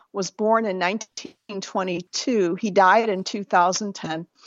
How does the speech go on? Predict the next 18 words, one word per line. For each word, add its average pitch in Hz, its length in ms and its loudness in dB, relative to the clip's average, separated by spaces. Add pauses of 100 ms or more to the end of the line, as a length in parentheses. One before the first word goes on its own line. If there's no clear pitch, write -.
(520)
And 208 300 2
he 226 400 -6
was 214 400 2
born, 254 480 2
uh, 180 200 2
Jewish 233 440 -2
Russian 202 400 2
immigrant 190 520 -2
parents 196 540 0
who 247 140 -2
never 220 480 2 (500)
escaped 208 520 0
their 190 100 4
lower 185 420 4 (180)
class 180 800 2 (280)
existence, 185 800 0
weren't 185 320 2
very 175 480 2